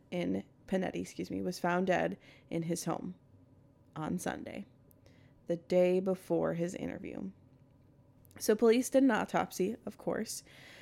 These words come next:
to maybe get some more answers about what happened. They found it very strange that he was so nervous, and now his life is gone.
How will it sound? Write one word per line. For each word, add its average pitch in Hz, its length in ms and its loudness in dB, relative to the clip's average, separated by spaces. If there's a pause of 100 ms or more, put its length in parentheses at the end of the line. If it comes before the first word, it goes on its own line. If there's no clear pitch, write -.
(120)
to 277 80 4
maybe 269 200 8
get 262 180 4
some 247 140 4
more 226 200 4
answers 196 640 2
about 180 300 4
what 196 120 2
happened. 180 520 0
They 185 100 -2
found 175 260 -2
it - 100 -6
very 175 260 0
strange 175 640 -2
that - 120 -2
he 180 120 -2
was 175 140 0
so 196 200 0
nervous, 175 540 2 (500)
and 202 140 2
now - 280 -2 (180)
his 180 260 -2
life - 220 -8
is 196 120 -2
gone. 254 360 2